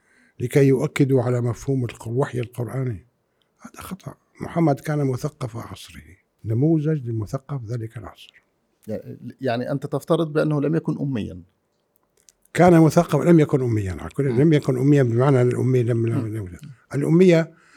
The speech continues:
Speaker 1: آه، محمد النبي الأمي، أي الذي أرسل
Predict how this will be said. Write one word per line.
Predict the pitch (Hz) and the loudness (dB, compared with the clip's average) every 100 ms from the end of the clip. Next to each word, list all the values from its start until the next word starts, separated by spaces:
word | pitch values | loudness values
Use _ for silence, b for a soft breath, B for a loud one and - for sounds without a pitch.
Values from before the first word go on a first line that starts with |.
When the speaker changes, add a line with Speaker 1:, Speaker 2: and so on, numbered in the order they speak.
| b b b - | b b b -8
Speaker 1:
آه، | 127 131 120 131 | -4 -4 -6 -4
محمد | 120 - 156 151 143 | -4 2 4 4 2
النبي | 135 131 123 151 | 0 2 4 4
الأمي، | 127 135 147 170 160 | 4 2 4 4 2
أي | 160 147 | 2 2
الذي | 143 143 151 151 | 2 4 4 2
أرسل | - 175 156 - 160 160 | 0 0 0 2 4 4